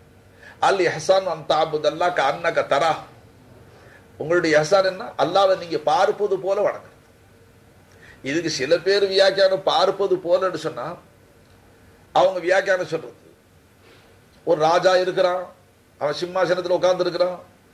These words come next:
உன்னை வேலை செய்ய சொல்லிட்டு அவன் பார்த்துக்கிட்டே இருக்கிறான், ஆ? ஆனா அவன் பார்க்கறாங்கிறது உனக்கு தெரியல, அப்படி வியாக்கியானம் இல்லை.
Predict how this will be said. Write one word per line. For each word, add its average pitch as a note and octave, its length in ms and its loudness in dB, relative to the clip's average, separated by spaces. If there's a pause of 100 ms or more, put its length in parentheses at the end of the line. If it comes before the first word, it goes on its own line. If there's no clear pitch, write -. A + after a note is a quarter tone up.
(220)
உன்னை D#3 220 0
வேலை F3+ 260 2
செய்ய E3+ 200 0
சொல்லிட்டு F3+ 280 0
அவன் E3+ 180 2
பார்த்துக்கிட்டே F3+ 520 0
இருக்கிறான், F3+ 480 0 (580)
ஆ? F#3 160 -4 (540)
ஆனா G3+ 200 2
அவன் F#3 280 2
பார்க்கறாங்கிறது F#3+ 580 2
உனக்கு F#3 300 0
தெரியல, F3+ 360 -4 (1000)
அப்படி A3+ 240 -4
வியாக்கியானம் G3+ 480 2
இல்லை. C#3 160 -10